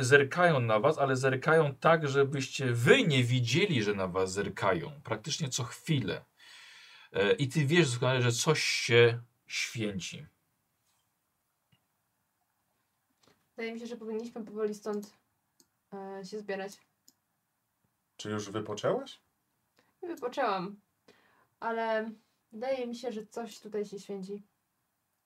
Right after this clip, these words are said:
Speaker 3: To ja teraz zaczynam powoli rozglądać się po sali.
Speaker 1: Mhm. Spuszczone gły, y, g-, kły,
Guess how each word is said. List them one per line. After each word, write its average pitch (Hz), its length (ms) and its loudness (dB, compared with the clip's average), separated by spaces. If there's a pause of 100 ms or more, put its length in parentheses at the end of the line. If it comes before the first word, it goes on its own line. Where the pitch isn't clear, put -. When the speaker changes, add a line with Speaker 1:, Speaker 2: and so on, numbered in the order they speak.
(220)
Speaker 3:
To 104 100 -6
ja 104 80 2
teraz 107 240 -2
zaczynam 107 340 -6
powoli 107 300 -4
rozglądać 101 540 -4
się 95 100 -8
po - 120 -12
sali. 98 500 -6
Speaker 1:
Mhm. 120 360 0 (600)
Spuszczone 233 520 8
gły, 196 340 12
y, 175 420 8
g-, 139 340 2
kły, 117 440 4